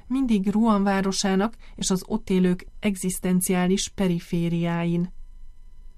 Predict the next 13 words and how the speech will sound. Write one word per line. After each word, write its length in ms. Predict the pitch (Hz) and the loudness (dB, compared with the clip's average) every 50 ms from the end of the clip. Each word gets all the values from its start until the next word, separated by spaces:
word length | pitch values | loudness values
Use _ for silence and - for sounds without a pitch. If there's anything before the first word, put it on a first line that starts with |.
| - - - | -20 -10 0
„Ezen 300 | - 196 185 185 185 185 | 0 2 2 4 2 2
a 80 | 185 | 2
településen, 880 | 185 214 214 214 202 208 214 208 202 196 202 190 - - 202 202 202 196 | 2 2 2 2 2 2 2 4 4 4 4 2 2 2 2 4 4 2
ahol 540 | - - - 175 175 170 175 170 170 170 165 | 2 0 0 0 0 0 2 0 0 0 0
sok 320 | 165 - - 214 208 - | -2 -2 -2 -2 -2 -2
külföldi 540 | - - 220 220 208 - 214 208 202 190 196 | -2 2 2 2 2 2 2 2 4 4 4
él, 260 | 190 185 185 185 185 185 - - - - | 4 4 4 2 0 -2 -6 -12 -10 -4
jó 220 | 269 285 285 233 | -2 0 0 0
kapcsolatot 680 | - - 175 175 - - - 175 175 175 - 175 - - | 0 -2 -4 -4 -4 -4 -2 -2 -2 0 -2 -4 -2 0
ápolt 400 | 185 190 185 - 214 214 214 - | 0 0 2 2 0 0 2 2
a 60 | 220 | 2
muzulmán 540 | 226 233 214 - 196 185 180 175 175 175 175 | 2 2 2 2 4 4 4 4 4 2 0
közösséggel”, 800 | - 190 185 - 185 185 - - 190 180 170 170 185 185 185 | 0 -2 -2 0 -2 -2 0 0 0 0 0 0 0 0 0